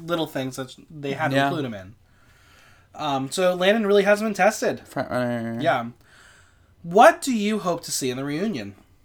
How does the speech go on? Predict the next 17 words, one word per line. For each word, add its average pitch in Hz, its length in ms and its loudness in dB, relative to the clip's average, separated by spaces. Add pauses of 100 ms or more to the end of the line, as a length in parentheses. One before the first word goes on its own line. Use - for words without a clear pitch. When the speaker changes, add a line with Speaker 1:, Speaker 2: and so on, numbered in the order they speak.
(640)
Speaker 1:
Which 180 180 -6
we 202 120 4
assume 196 340 4
we're 196 60 0
getting 156 240 0
next 139 200 -8
week. 107 220 -12 (1800)
Speaker 2:
I 165 500 4
hope 170 720 -4 (2250)
we 139 360 -6
get 131 580 0 (2750)
at 131 160 -4
least 135 280 -6
a 127 100 -10
solid 135 640 -2
five 127 380 -6
minutes - 480 -12